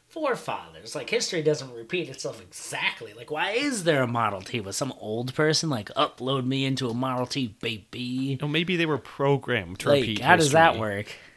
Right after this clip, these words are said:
Speaker 1: Uh, so are you saying that humanity is just a loop, and we will put, like, maybe the cars will become, I don't know, they use oil cans, so will they upload their consciousness into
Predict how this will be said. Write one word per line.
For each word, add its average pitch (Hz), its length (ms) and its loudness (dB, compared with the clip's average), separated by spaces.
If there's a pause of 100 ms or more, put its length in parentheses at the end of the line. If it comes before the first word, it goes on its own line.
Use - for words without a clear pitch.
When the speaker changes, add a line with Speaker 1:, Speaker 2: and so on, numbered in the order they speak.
(1700)
Speaker 1:
Uh, - 280 -4 (240)
so 143 320 0
are 131 80 2
you 135 100 -2
saying 139 520 -2
that 123 420 -6 (240)
humanity 127 720 -6
is 120 220 -6
just 127 240 -8
a 110 100 -8 (140)
loop, 117 360 -4 (460)
and 123 220 -8
we 123 100 -8
will 110 260 -8 (380)
put, 139 320 -4
like, 107 400 -10 (240)
maybe 127 300 -2
the 113 100 -10
cars 120 560 -4
will 120 120 -8
become, 117 680 -8 (1040)
I 131 160 -6
don't 143 100 -4
know, 123 180 -4
they 123 140 -6
use 127 240 -8 (120)
oil 131 320 4
cans, 113 460 -8
so 117 80 -4
will 113 80 -4
they 113 140 -4
upload 120 420 -6
their 110 80 -8
consciousness 123 720 -8
into 113 180 -12